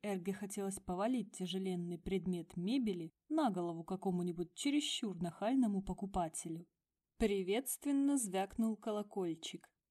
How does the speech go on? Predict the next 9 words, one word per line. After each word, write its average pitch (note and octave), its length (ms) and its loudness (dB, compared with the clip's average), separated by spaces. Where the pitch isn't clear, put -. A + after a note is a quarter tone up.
Дверь C4 360 4
отворилась, G#3+ 800 -2
впуская G#3 680 -2
одного F#3+ 460 0
такого F3+ 380 -4
посетителя. F3 840 -6
Полувампирша F3 800 -2
искренне A3+ 640 2
пожалела, B3 720 2